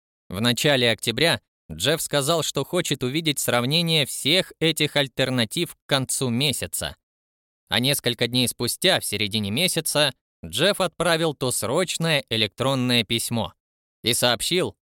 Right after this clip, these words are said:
что вместо того, чтобы представлять ряд идей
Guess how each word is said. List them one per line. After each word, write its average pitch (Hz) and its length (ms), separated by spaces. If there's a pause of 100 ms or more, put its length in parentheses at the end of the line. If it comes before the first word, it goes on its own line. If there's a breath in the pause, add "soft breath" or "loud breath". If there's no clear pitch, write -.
что - 200
вместо 131 380
того, 139 340
чтобы 101 340
представлять 123 720
ряд 110 280
идей 110 460